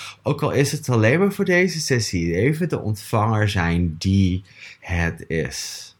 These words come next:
Het geschenk van ontvangen. Ontworpen als zijnde, belichaamd op aarde. Als de natuur. Ja, met de menselijke invloeden. En ook, weet je,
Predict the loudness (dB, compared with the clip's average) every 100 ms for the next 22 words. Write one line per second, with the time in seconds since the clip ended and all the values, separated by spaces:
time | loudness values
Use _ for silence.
0 | -10 -10 -4 -2 0 -2 -2 2 4 4
1 | 2 -6 -20 -20 -18 -18 -2 0 2 0
2 | -6 -4 -2 0 -2 -4 -2 -2 -2 -4
3 | 0 4 6 4 2 -4 -6 -10 _ _
4 | -6 -2 -4 -6 -8 -6 -2 0 2 2
5 | 0 -4 -8 _ -8 -4 0 -2 -2 -6
6 | -6 -8 -10 -4 -4 -4 -6 -4 -2 -4
7 | -8 -4 2 4 4 4 0 -4 -12 _
8 | -20 -20 -18 -4 2 4 2 -2 -6 -6
9 | -6 -8 -10 _ _ _ _ _ _ _
10 | _ _ _ _ -20 -20 _ _ _ 2
11 | 4 4 0 0 4 4 2 4 4 4
12 | 2 0 -2 -2 -4 -4 -4 -4 -4 -2
13 | -2 -2 2 2 0 -2 -2 -2 -2 -6